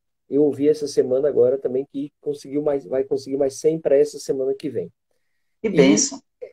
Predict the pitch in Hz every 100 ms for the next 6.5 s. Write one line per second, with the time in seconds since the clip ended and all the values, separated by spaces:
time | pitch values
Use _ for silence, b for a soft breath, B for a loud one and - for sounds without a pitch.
0 | _ 143 160 165 160 202 226 202 156 -
1 | 156 185 156 - 175 202 233 175 131 120
2 | 151 143 - - 175 202 - 220 285 -
3 | 147 160 170 143 160 170 220 269 208 185
4 | 180 175 220 220 214 196 196 185 156 -
5 | 185 202 180 185 185 - 165 208 240 -
6 | 160 143 151 202